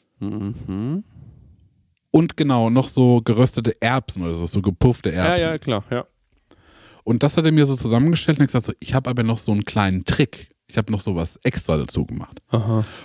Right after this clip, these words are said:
Speaker 2: Und ich hab die gestern im Dunkeln gegessen, ne?
Speaker 1: Ja.
Speaker 2: Und ich hab, ich sag's, wie es ist,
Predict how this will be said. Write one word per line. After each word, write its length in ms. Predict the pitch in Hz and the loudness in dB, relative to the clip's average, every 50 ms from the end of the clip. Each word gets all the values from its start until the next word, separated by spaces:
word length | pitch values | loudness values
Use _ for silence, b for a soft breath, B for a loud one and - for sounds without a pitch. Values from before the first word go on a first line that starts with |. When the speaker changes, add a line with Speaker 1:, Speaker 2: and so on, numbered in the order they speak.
| B | B
Speaker 2:
Und 100 | - 104 | -2 -2
ich 100 | 101 - | 0 2
hab 120 | 127 135 - | 2 0 2
die 100 | - 143 | 0 2
gestern 320 | 123 135 135 - 151 131 | 4 2 4 4 2 0
im 160 | - 104 104 - - _ | 0 -4 -8 -8 0 _
Dunkeln 440 | 135 139 160 165 - - 92 82 82 | 4 4 4 2 -2 -4 -6 -6 -6
gegessen, 520 | 76 - - - 60 60 - 76 69 60 | -8 -10 -10 -10 -10 -10 -10 -10 -8 -4
ne? 200 | 73 110 175 240 - _ _ | 0 2 2 2 0 _ _
Speaker 1:
Ja. 400 | - 107 107 98 98 104 127 139 117 | -6 -6 -4 -4 -4 -6 -6 0 2
Speaker 2:
Und 140 | 120 123 | 2 2
ich 60 | - 143 | 2 0
hab, 180 | 139 - - - | -2 -2 -6 -12
ich 180 | - 139 - - | -12 -12 -6 -2
sag's, 200 | - 135 131 - | -2 -2 -2 -2
wie 40 | 117 | -4
es 80 | - | -4
ist, 220 | 113 127 - - | -4 -6 -6 -6